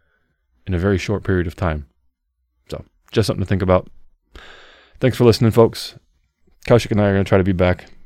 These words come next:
uh, a lot more, and, uh, things should be coming back around. So again, we'll be talking about various different software topics, not just,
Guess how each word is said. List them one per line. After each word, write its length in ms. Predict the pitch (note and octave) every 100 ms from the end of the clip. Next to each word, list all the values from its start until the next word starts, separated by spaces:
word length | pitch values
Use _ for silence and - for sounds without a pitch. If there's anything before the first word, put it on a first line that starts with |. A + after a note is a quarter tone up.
| - -
uh, 220 | E2+ E2+
a 60 | E2+
lot 180 | F2
more, 260 | F2+ F#2 F#2+ - - - - _ _ _ _ - -
and, 320 | F#2+ E2+ D#2
uh, 160 | D#2+ D#2+
things 240 | F#2 E2+
should 180 | - F2+
be 460 | F2 E2+ E2+ E2 D#2+ _
coming 220 | F2 E2
back 240 | D#2+ D#2+
around. 360 | D#2+ D#2+ D#2+ D#2+
So 260 | - E2 - - - - -
again, 160 | G#2+ A2
we'll 80 | A2+
be 80 | A#2
talking 320 | G#2 F#2 G2
about 180 | F2+ E2
various 300 | G#2+ A2 -
different 240 | F2+ E2
software 320 | F2 E2 E2+
topics, 400 | - E2+ E2+ -
not 160 | F2 E2
just, 440 | E2+ E2 - -